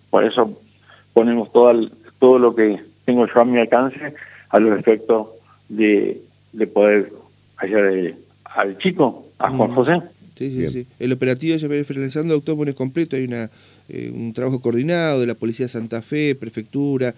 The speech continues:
Speaker 2: la Policía Entre Ríos, el helicóptero también de la Policía Entre Ríos, eh, hasta diamantes se está buscando, o están rastrillando, eh, vía náutica.
Speaker 1: Exacto. Vía náutica, sí, eh,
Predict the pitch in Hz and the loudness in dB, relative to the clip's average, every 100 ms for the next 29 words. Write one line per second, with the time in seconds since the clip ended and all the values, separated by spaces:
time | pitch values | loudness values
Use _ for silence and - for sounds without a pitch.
0 | _ 131 123 123 139 131 120 135 160 151 | _ -10 -6 -4 -4 -2 -4 -2 -2 -2
1 | 135 123 117 113 107 - 147 143 127 117 | -4 -4 -4 -6 -6 -2 -2 0 -4 -4
2 | 113 120 123 117 110 110 123 117 117 139 | -4 -4 -4 -4 -6 -6 -6 -6 -2 0
3 | 131 127 _ - _ - 117 - 127 127 | 0 -2 _ -20 _ -12 -10 -8 -4 0
4 | 123 147 214 175 123 117 127 123 117 - | 0 2 2 2 -2 -6 -2 -2 -2 -2
5 | 120 117 113 135 139 131 - - 127 120 | -2 -2 -2 -2 -4 -6 -10 -10 -8 -6
6 | 123 139 139 131 117 107 110 120 113 113 | -2 -2 0 0 0 -2 -2 -2 -2 -2
7 | 101 98 92 95 - _ _ _ _ - | -4 -6 -10 -12 -16 _ _ _ _ -14
8 | 104 147 127 120 113 113 123 127 156 156 | 0 0 2 -2 -4 0 0 4 2 0
9 | 180 190 185 180 185 175 - - 147 143 | 0 2 2 -2 -2 -4 -2 4 6 8
10 | 135 131 127 123 120 | 6 6 4 2 0